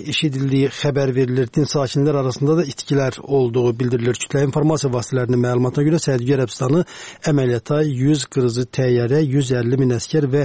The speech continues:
hərbi dəniz qüvvələri cəlb edib. Əməliyyatda Iordaniya, Misir, Birləşmiş Ərəb Əmirlikləri, Küveyt, Qətər, Bəhreyn, Mərakeş və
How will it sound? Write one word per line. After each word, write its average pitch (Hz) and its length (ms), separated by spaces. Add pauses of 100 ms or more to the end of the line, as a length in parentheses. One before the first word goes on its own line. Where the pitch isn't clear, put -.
hərbi 120 320
dəniz 127 240
qüvvələri 120 460
cəlb 123 240
edib. 151 180
Əməliyyatda - 1160 (260)
Iordaniya, 139 600
Misir, 147 420
Birləşmiş 120 560
Ərəb 127 300
Əmirlikləri, 143 580
Küveyt, 131 560
Qətər, 135 560
Bəhreyn, 127 560
Mərakeş 123 640
və 131 220